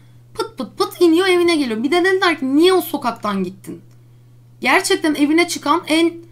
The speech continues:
kısa yol orası. Bakın şu duvara, duvarla ilgili bazı bilgilerim var. Ee, iyi dinleyelim.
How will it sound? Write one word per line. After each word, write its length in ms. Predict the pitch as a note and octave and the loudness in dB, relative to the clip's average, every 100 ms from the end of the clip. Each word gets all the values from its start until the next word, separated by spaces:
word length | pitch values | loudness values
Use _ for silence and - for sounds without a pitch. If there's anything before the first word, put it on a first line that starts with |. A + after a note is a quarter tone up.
| - - - - - - | -20 -20 -20 -20 -20 -14
kısa 280 | B3+ - C#4+ | -8 -2 -2
yol 180 | C#4+ | 0
orası. 500 | E4+ F4 D#4 - F#3+ - - - - - - - | 2 2 2 -2 -10 -14 -20 -20 -20 -20 -14 -6
Bakın 220 | - - | -4 -4
şu 240 | A#3+ - D4 | -6 0 2
duvara, 460 | F4 F4 E4+ E4 - | 2 2 0 -2 -4
duvarla 340 | D4 D#4 D#4 | 2 4 2
ilgili 280 | C#4 C#4 C#4+ | 0 -2 0
bazı 320 | C4+ C4+ B3+ | 2 2 0
bilgilerim 480 | C#4 C4 C#4 C#4 C#4 | -4 -4 -4 -4 -4
var. 160 | A#3 D4+ - - - - - - - - - - - | -4 -6 -12 -20 -20 -20 -20 -20 -18 -16 -12 -12 -6
Ee, 500 | A3 G#3+ G#3+ G#3 - - - - - - - | -4 -4 -4 -6 -10 -20 -20 -20 -20 -20 -4
iyi 200 | C#4+ D#4 | 2 4
dinleyelim. 520 | D#4 C4 G#3 G3 D4 | 4 2 0 -2 -4